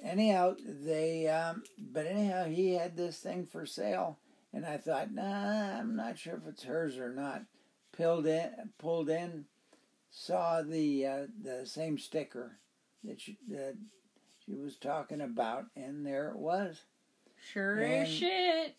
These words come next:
Speaker 1: somebody bought it, and I thought, "Oh my God, there's gonna be," what happens because of the, um,
Speaker 2: Well, and that one had, what, like,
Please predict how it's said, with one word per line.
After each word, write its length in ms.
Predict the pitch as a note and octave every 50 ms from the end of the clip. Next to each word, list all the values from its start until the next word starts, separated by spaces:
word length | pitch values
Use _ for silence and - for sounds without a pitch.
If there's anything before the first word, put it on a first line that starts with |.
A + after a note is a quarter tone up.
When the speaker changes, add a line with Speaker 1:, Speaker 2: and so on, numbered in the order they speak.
| - - _
Speaker 1:
somebody 800 | - - - - C3+ C#3 D3 D#3 D#3+ D#3+ E3 E3+ F3 F3+ F#3 F#3+
bought 380 | E3+ F#3+ G#3+ G#3+ G#3+ G#3+ G3+
it, 200 | F#3+ F3+ F3 - - _ -
and 140 | - C3 C3+
I 180 | C#3 C#3 C3+ -
thought, 340 | - C#3 C#3+ C#3 C#3+ C#3
"Oh 240 | C#3 C#3+ C#3+ D3+ D#3
my 320 | D3+ D3 C#3+ C3 B2 A#2+ A2+
God, 540 | G#2 A2+ C3 B2 A2+ A2+ A2 A#2+ A2 - - _ _ _ _ _ _ _ _ _ -
there's 300 | C3+ C3+ C#3 C#3+ B2+ A#2
gonna 300 | - D#3 C#3+ C#3 C3+ B2
be," 500 | A2+ B2+ C#3 C3+ C3 C3 B2+ B2+ A#2+ - _ _ _ _ _ _ _ _ _ _ _ _ _ -
what 180 | F3+ G3 G3+
happens 600 | F#3 F3 F3+ F#3+ F#3+ F3 - E3 D#3 D3 C#3+ B2 A#2
because 580 | B2 C3+ C#3 A#2+ - - D#3 D#3 D#3+ C#3+ B2
of 220 | D3 C#3 A#2+ A2+ A#2+
the, 400 | C#3+ C#3+ C#3 C3 B2+ B2+ C3 B2+
um, 320 | A#2+ A#2+ A#2+ A#2+ A#2+ A#2 - _ _ - - - -
Speaker 2:
Well, 120 | A#3 A3+
and 200 | - A#3 A3 G#3+
that 180 | A3+ D#4+ G#4+ G#4
one 160 | F4+ C4 A3+
had, 500 | F#3+ E3+ G3 F#3+ D#3+ D3+ C#3+ C3+ C3 - _ _ _ _ _ _ _ _ _ _ _ _ _ _ - F#3+ E3+
what, 200 | G3 D#3+ - -
like, 340 | - D#3 C#3+ C#3 - - -